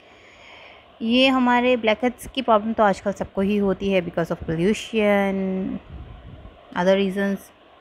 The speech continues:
तो अभी हम इसको start करते हैं और देखते हैं कि इसमें क्या-क्या है और कैसे यूज़ करना है। मैं भी इसको first time use कर रही हूँ, तो चलिए देखते हैं। ये देखिए, ये Panasonic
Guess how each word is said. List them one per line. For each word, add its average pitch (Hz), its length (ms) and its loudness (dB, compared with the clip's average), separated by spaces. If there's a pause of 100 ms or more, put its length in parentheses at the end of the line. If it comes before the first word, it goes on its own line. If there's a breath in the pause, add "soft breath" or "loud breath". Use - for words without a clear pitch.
(560)
तो 240 80 2
अभी 220 300 2
हम 269 260 4
इसको 254 260 -2
start 208 300 -2
करते 220 280 -4
हैं 240 300 -4
और 196 140 -4
देखते 190 340 -8
हैं 233 340 -4 (340)
कि 220 160 -12
इसमें 190 520 -6 (280)
क्या-क्या 190 380 0
है 196 500 -2 (100)
और 170 120 2
कैसे 180 360 -6
यूज़ 180 460 0
करना 233 300 0
है। 247 220 0
मैं 170 240 -2
भी 170 80 -4
इसको 175 180 -8
first 175 260 -8
time 180 160 -6
use 185 240 -4
कर 220 180 0
रही 240 160 0
हूँ, 349 100 -4 (540 loud breath)
तो 233 60 0
चलिए 277 480 0
देखते 196 280 -4
हैं। 277 200 0 (920)
ये 190 140 -2
देखिए, 180 420 -6
ये - 0 -
Panasonic 214 580 -2